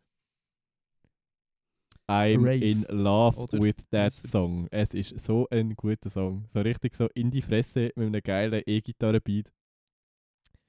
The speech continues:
Speaker 1: Und halt fernab von jeglichen Hip-Hop-Standards. Es ist einfach gut. Also es ist so,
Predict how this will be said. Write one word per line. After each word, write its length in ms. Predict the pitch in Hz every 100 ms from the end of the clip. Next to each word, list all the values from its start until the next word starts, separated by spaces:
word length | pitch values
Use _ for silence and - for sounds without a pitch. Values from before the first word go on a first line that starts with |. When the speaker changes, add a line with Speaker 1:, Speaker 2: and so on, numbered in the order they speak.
| _ _ _ _ _ _ -
Speaker 1:
Und 200 | 113 107
halt 240 | 101 101 - _ -
fernab 460 | 104 110 - 113
von 340 | - 110 104 101
jeglichen 680 | 104 - 120 - 104 101 -
Hip-Hop-Standards. 1900 | 101 120 - 110 - - _ _ _ _ _ - - 95 95 92 92 - - - _ -
Es 140 | 95
ist 100 | -
einfach 220 | - - -
gut. 220 | 208 - _
Also 220 | - 107 101
es 80 |
ist 160 | 123 -
so, 240 | 110 104